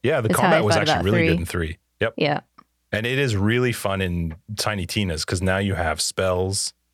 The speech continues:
Speaker 1: and you can cast spells while you're shooting your gun still.
Speaker 2: Oh,
Speaker 1: And
Speaker 2: cool.
Speaker 1: it's, yeah, it, it is really fun. I've had a lot of fun. The only thing I don't like is it's only on Epic. Like, uh, you can't get it on Steam.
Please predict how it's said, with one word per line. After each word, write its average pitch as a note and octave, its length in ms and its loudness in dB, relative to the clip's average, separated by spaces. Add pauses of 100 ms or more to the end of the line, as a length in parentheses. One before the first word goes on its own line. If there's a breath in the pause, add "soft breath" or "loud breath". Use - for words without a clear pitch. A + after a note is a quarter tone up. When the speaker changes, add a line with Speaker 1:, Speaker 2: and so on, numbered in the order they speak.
(280)
Speaker 1:
and F2+ 500 0
you F#2 100 -2
can F2 220 -4
cast F2+ 420 -6
spells F#2 400 -2
while F2 240 0
you're F2 120 -2
shooting E2+ 300 -4
your D2 140 -16
gun G2+ 280 0
still. G2+ 640 0 (380)
Speaker 2:
Oh, C#4+ 200 2
Speaker 1:
And G#3 360 0
Speaker 2:
cool. G#3+ 100 2
Speaker 1:
it's, - 300 -4
yeah, G2 180 2
it, F#2 120 -6
it A#2 160 0
is C3 280 0
really A2 200 2
fun. F#2 200 -2
I've E2 140 -2
had G2 100 -2
a F#2 60 -2
lot F#2+ 60 2
of F#2 60 -2
fun. E2+ 140 -2
The A#2+ 60 2
only D3 100 0
thing C#3+ 120 0
I G2+ 40 0
don't G2 160 0
like F#2 160 0
is F2 100 -2
it's - 120 -6
only G#2+ 240 0
on F2 100 -2
Epic. E2 360 -6
Like, - 260 -8 (260)
uh, F#2+ 140 2
you E2+ 180 -2
can't F2+ 300 -6
get F2+ 160 -4
it F2 40 -2
on E2 140 -2
Steam. E2+ 480 -4